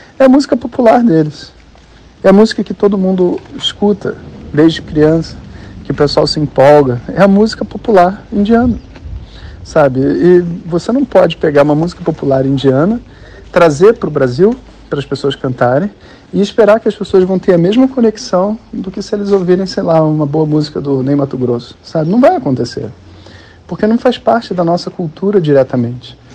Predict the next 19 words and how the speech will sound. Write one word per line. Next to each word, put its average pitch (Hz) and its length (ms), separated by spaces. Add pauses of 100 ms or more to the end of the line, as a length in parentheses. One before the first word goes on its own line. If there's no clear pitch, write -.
(380)
Então 156 120
é 156 60
óbvio 151 260
que - 100
algumas 139 300
conexões 139 600
positivas 127 680
vão 123 120
estar 120 180
presentes, 131 600 (180)
é, 131 80
é 131 240
claro 135 300
que - 80
a 127 40
gente 127 180
vai 127 100
se 139 160
inspirar, 139 580